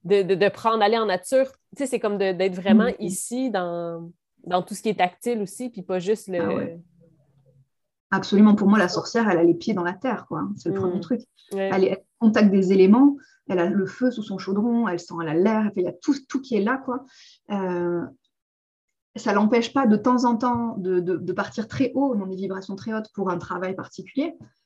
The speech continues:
Speaker 2: mais le reste du temps, pour moi, il y a quelque chose de très, euh, je parlais d'artisanat tout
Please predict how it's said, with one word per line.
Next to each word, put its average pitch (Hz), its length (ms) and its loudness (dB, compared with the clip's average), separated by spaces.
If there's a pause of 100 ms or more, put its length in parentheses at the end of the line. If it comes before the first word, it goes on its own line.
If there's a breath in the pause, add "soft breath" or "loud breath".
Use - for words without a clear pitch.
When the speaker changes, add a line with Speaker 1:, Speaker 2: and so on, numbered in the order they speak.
(140)
Speaker 2:
mais 196 100 0
le 190 60 4
reste 226 320 0
du 196 140 -2
temps, 339 160 0
pour 202 140 0
moi, 262 340 4
il - 60 -4
y 185 40 0
a - 40 -8
quelque 190 160 -6
chose 262 160 -2
de 185 100 0
très, 214 420 -6
euh, 180 60 -12 (240)
je - 100 -20
parlais 202 200 -2
d'artisanat 208 560 -2
tout - 100 -18